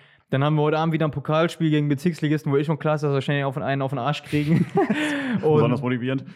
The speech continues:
Speaker 1: äh, oh ja, und Samstagabend ist schon wieder was los. Sonntag mal, äh, Sonntag, äh, bin ich morgens wieder in der Kirche, Me-, Messe streamen, dann schnell was reinfuttern, dann zum Fußball. Das ist irgendwie so, äh,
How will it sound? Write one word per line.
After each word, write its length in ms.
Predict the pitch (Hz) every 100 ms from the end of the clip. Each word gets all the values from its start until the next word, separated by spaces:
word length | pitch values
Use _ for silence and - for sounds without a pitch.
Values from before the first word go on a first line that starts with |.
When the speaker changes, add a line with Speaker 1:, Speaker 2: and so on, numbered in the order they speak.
| -
Speaker 1:
äh, 460 | 143 135 135 135 135
oh 100 | 143
ja, 220 | 139 139
und 160 | 135 139
Samstagabend 600 | 151 175 160 139 147 147
ist 60 | 139
schon 100 | 143
wieder 140 | 139
was 120 | 143
los. 260 | 147 147 135
Sonntag 320 | 147 160 143
mal, 420 | 151 147 147 147 -
äh, 120 | 135
Sonntag, 400 | 135 151 151 -
äh, 220 | 107 143
bin 140 | 143 147
ich 100 | 135
morgens 280 | 147 156 151
wieder 140 | 143
in 40 | 135
der 80 |
Kirche, 340 | 135 160 165 147
Me-, 280 | 151 143 131
Messe 240 | 151 165
streamen, 400 | 147 - 151 151
dann 280 | 139 131 131 - - _
schnell 140 | 160 147
was 160 | 127
reinfuttern, 480 | 143 160 185 165 151
dann 100 | 143
zum 140 | 135 151
Fußball. 500 | 175 175 160 156 151
Das 260 | - _
ist 60 | 131
irgendwie 200 | 165 180
so, 320 | 160 165 156
äh, 220 | 143 147